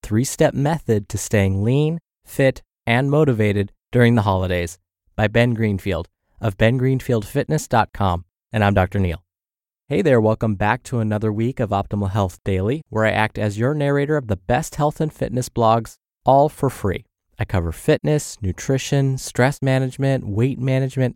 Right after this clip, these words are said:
and more, just like an audiobook, but from a bunch of different authors. And then on Fridays, I do something a little bit different. I answer your questions right here on the show. Well, with the month of October more than halfway over,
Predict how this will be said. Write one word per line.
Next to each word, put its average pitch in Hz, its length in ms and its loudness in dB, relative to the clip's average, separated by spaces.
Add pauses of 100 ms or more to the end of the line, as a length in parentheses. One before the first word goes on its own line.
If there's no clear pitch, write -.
and 120 260 4
more, 95 340 0 (280)
just - 180 -6
like 196 100 -4
an 160 100 -6
audiobook, 104 600 0 (240)
but 156 200 2 (100)
from 139 160 0
a 107 60 2
bunch 101 180 0
of 90 80 -4
different 95 220 -4
authors. 95 420 -2 (440)
And 117 140 -2
then 110 140 2
on 101 100 2
Fridays, 147 580 2 (320)
I 107 120 0
do 127 160 2
something 127 480 -4
a 113 40 0
little 185 200 2
bit 185 160 -2
different. 127 340 0 (300)
I 110 80 0
answer 107 260 0
your 127 220 2
questions 139 640 -2
right 101 200 2
here 101 160 0
on 90 140 2
the 87 60 -2
show. 82 320 -4 (840)
Well, 156 160 0
with 143 140 2
the 139 120 2
month 139 360 0
of 127 100 2
October 127 720 0
more 117 160 2
than 110 140 0
halfway 123 560 -2
over, 120 480 0